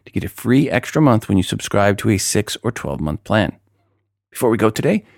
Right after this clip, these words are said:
want to remind you to send in your feedback to show, two oh six, six six six, six three six four. That's two oh six Moondog, or record your feedback and email it to the show at today in I O S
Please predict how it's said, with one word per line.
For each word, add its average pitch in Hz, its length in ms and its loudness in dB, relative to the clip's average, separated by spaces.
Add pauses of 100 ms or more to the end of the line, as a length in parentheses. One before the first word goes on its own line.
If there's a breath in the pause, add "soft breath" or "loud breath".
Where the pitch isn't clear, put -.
(220 soft breath)
want 151 120 6
to 156 60 8
remind 131 220 6
you 151 80 6
to 147 60 4
send 110 220 4
in 101 80 6
your 92 140 0
feedback 95 380 -2
to - 80 -8
show, 240 220 2
two - 220 0
oh 85 80 4
six, - 320 2
six - 220 -2
six - 200 -2
six, 127 220 0
six - 200 -4
three - 160 -6
six - 220 -8
four. - 200 4 (280 soft breath)
That's - 180 -6
two 165 160 2
oh 160 60 6
six - 260 -2
Moondog, 101 480 2 (380 soft breath)
or 123 280 4
record 127 400 2
your 143 80 0
feedback 113 500 2
and 104 260 2
email 143 400 8
it 69 80 -2
to - 80 -4
the 80 80 -2
show 87 300 2
at 98 140 0
today 76 200 -2
in 85 80 0
I 76 140 0
O 82 120 -2
S 117 300 0